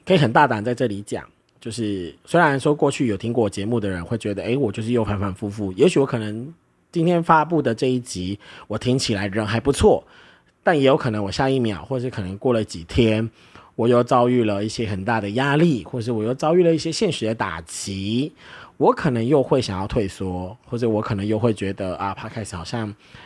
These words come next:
没有办法给我带来我想要的那种犒赏，我想要的那一种奖赏，那一种奖励的感觉，于是我又会想放弃。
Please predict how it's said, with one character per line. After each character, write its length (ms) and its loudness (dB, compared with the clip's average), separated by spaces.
没 140 4
有 100 4
办 240 4
法 280 -6
给 160 0
我 160 4
带 260 0
来 480 -6
我 160 2
想 180 -4
要 140 0
的 80 -2
那 140 -2
种 180 -6
犒 240 -4
赏， 260 -8
我 100 -2
想 100 -2
要 120 0
的 100 0
那 180 0
一 40 -2
种 180 -8
奖 320 -2
赏， 260 2
那 100 -4
一 160 0
种 180 -2
奖 240 -2
励 160 4
的 80 4
感 360 -2
觉， 520 0
于 120 4
是 160 2
我 140 4
又 80 2
会 140 2
想 180 -6
放 240 -12
弃。 260 -12